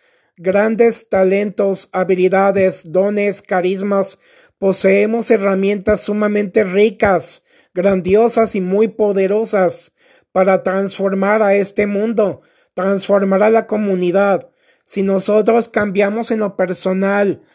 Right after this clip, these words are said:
en lo familiar y en lo comunitario para bien, de manera óptima, buscando una mejor calidad de vida,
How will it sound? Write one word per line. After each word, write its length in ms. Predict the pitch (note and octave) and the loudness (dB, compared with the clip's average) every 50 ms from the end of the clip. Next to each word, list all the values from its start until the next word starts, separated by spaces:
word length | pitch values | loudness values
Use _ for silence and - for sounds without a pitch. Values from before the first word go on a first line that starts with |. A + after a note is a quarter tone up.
| _ _ _ _ _ | _ _ _ _ _
en 140 | F#3 G3 G3 | -6 -4 -2
lo 100 | G3+ F#3+ | -2 -2
familiar 560 | - G3+ G3 F#3+ F#3+ F3+ F3+ F#3 G3 G3+ G#3 | -2 -2 -2 -2 -2 -2 0 2 2 2 2
y 60 | A3 | 0
en 80 | G#3+ G#3+ | 0 -2
lo 80 | G#3 G3+ | -2 -4
comunitario 960 | - G3+ G3+ G3 F#3+ F#3 F3 C#3+ G3+ F#3 G3 G#3 G3 A3 G3+ F3+ F3 F3 - | -4 -4 -4 -2 -2 -4 -2 0 0 0 2 2 0 0 0 0 -2 -2 -4
para 280 | F#3 F3+ F3+ F#3 F3+ | -2 -2 0 0 0
bien, 500 | F3 F#3 F#3 G3 G#3 G#3+ G#3 F3 - - _ _ _ _ _ | -2 -2 -2 -2 -2 -2 -4 -6 -8 -12 _ _ _ _ _
de 100 | E3+ E3+ | -8 -4
manera 480 | F3+ F#3 F#3 G3 G3+ G#3 A3 A3 A3 - | -4 -2 0 0 0 2 2 0 0 0
óptima, 840 | A3+ G#3 G#3+ G3+ - _ - A3+ G#3 G3+ F#3+ F3+ D#3+ C#3 B2 - _ _ _ _ _ _ _ _ _ _ _ _ _ _ _ | -2 -2 -2 -4 -8 _ -6 -4 -4 -2 -2 -4 -4 -6 -10 -14 _ _ _ _ _ _ _ _ _ _ _ _ _ _ _
buscando 560 | - F3 F#3 - - - G3+ F#3+ G3 G3+ G3 G#3 | -4 -4 -4 -4 -2 -2 0 0 0 0 0 0
una 240 | G#3+ A3 A3+ A3+ | 0 0 0 0
mejor 460 | A3+ A3 G#3 - - G3 G3+ G3 G3 - | 0 0 -2 0 0 0 0 0 -2 -2
calidad 400 | - G3+ G3 G3 F3+ F#3+ G3 G3 | -2 -2 -2 0 0 0 0 0
de 120 | G#3 G3+ | 0 -2
vida, 520 | G3+ G#3+ A3 A3 G#3+ G3+ F#3 D3 B2 - | -2 -2 -2 -2 0 -2 -2 -4 -8 -12